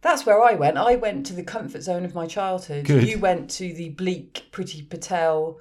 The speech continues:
Speaker 1: controlled future of Britain.
Speaker 2: Yeah, I went to the reality of the situation.
Speaker 1: Oh, you've, this was supposed, supposed to be a bit of light escapism, not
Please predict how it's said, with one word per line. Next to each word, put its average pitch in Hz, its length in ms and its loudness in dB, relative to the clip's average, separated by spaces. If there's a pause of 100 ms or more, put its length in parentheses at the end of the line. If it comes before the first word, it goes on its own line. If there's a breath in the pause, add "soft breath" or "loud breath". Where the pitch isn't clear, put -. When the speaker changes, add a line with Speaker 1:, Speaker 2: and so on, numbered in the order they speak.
Speaker 1:
controlled 160 540 -6
future 156 680 -8
of 151 180 -10
Britain. 143 420 -6
Speaker 2:
Yeah, 185 160 6
I 135 120 6
went 120 200 4
to - 60 2
the 113 100 4
reality 104 420 0
of 92 120 -8
the 98 80 -10
situation. 123 520 -6 (120)
Speaker 1:
Oh, 233 240 -2
you've, - 640 -10 (160)
this - 160 -10
was 427 80 -6
supposed, 339 220 -4
supposed 302 280 0
to 269 60 -10
be 262 100 0
a 254 40 2
bit 240 160 4
of 214 80 -6
light 220 160 2
escapism, 240 800 -2
not 247 360 -2